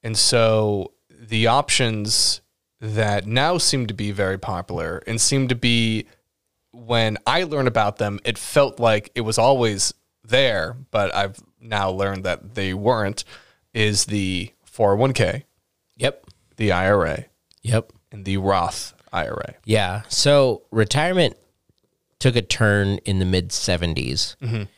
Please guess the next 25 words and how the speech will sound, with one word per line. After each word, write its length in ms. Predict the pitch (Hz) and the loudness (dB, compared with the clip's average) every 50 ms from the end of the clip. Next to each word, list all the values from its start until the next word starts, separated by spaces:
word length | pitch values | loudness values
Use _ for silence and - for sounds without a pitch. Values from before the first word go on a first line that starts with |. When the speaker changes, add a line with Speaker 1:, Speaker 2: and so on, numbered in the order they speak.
| _ _ _ _ - | _ _ _ _ -4
Speaker 2:
'Cause 180 | - 120 107 | -2 0 2
in 60 | 131 131 | 2 4
the 60 | 131 | 4
mid 200 | 143 160 156 135 | 4 2 2 2
seventies 460 | - 147 135 131 123 117 110 98 92 | 2 2 2 2 2 2 2 2 0
is 120 | 98 92 101 | 0 -2 -2
when 140 | 101 92 95 | -2 -2 -2
you 100 | 95 95 | -4 -2
have 640 | 87 107 110 113 113 104 101 95 92 - - - - | -2 -2 -2 0 -2 -2 -4 -4 -6 -8 -12 -10 -8
sort 240 | - - 123 110 101 | -4 -2 -2 0 0
of 100 | 95 - | 0 -2
some, 240 | - - 87 85 87 _ _ _ _ _ _ _ | -2 -2 -4 -6 -8 _ _ _ _ _ _ _
and, 160 | 104 107 110 - - - | -4 -4 -4 -4 -4 -2
and 140 | 117 113 | -2 0
it, 160 | 117 - - _ _ - | -2 -2 -4 _ _ -4
it's 140 | 113 - - | -2 0 2
always 240 | 135 147 170 170 - | 2 2 2 0 -2
correlated 680 | - - 135 127 123 117 113 117 110 107 104 104 - | 0 2 2 4 4 4 4 4 2 2 0 -2 -4
to 500 | - - - 101 98 95 92 90 95 98 - _ _ _ _ _ _ _ _ _ _ _ _ _ _ _ _ _ _ | -4 -2 0 2 2 2 2 2 0 -2 -4 _ _ _ _ _ _ _ _ _ _ _ _ _ _ _ _ _ _
tax 360 | - - 117 120 - - - | -4 -2 -2 0 0 -2 -2
code, 480 | - - 117 110 113 120 127 143 170 - _ _ _ _ | 0 2 2 4 4 4 2 0 -4 -8 _ _ _ _
and 120 | - 101 | -4 -2
it's 120 | 101 - - - | -2 -2 -2 0
always 340 | 104 107 110 113 113 107 113 | 2 4 4 4 4 2 0
re-, 80 | 107 | -2